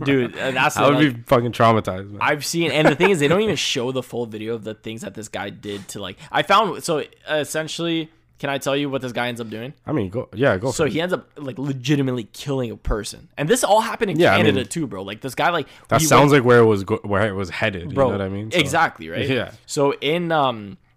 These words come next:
Speaker 1: like, this all happened, like, around here. Like, the guy used to live out in Scarborough, dude.
Speaker 2: Jesus Christ.
Speaker 1: Or, uh, fucking Etobicoke, my bad.
Speaker 2: Mm.
Speaker 1: And then he also did shit in Scarborough.
Speaker 2: Tw-, yeah.
Speaker 1: And then where he killed the guy was Montreal,
Speaker 2: Mm-hmm.
Speaker 1: fled to fucking Paris,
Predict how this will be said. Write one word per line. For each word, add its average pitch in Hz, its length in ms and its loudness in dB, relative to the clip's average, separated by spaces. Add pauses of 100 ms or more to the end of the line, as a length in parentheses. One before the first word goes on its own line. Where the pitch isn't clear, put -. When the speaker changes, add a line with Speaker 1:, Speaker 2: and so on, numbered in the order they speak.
(120)
Speaker 1:
like, 120 140 -8
this 196 120 0
all 185 180 0
happened, 131 380 0
like, 113 120 -10
around 120 280 -4
here. 117 80 -8
Like, 104 140 -10
the 123 60 -10
guy 131 100 -2
used 196 200 -4
to - 80 -4
live 139 220 0
out 135 160 0
in 104 80 -8
Scarborough, 101 540 -4
dude. - 240 -14
Speaker 2:
Jesus 95 340 -12
Christ. 98 240 -14
Speaker 1:
Or, 127 200 4
uh, 120 40 2
fucking 131 240 -2
Etobicoke, 131 520 -2
my 107 120 -4
bad. 95 220 -10
Speaker 2:
Mm. 107 80 -2
Speaker 1:
And 139 100 0
then 151 80 2
he 151 100 2
also 147 200 2
did 139 100 -4
shit 143 160 -6
in 127 80 -10
Scarborough. 117 520 -2
Speaker 2:
Tw-, - 100 -16
yeah. 104 160 -10 (100)
Speaker 1:
And 123 140 -4
then 120 160 -4
where 120 100 -4
he 123 160 -4
killed 147 260 -6
the 135 60 -8
guy 123 160 0
was 120 160 -4
Montreal, 113 720 -4 (160)
Speaker 2:
Mm-hmm. 104 160 -6
Speaker 1:
fled 127 400 -4
to 123 80 -6
fucking 110 480 -8
Paris, 110 560 -6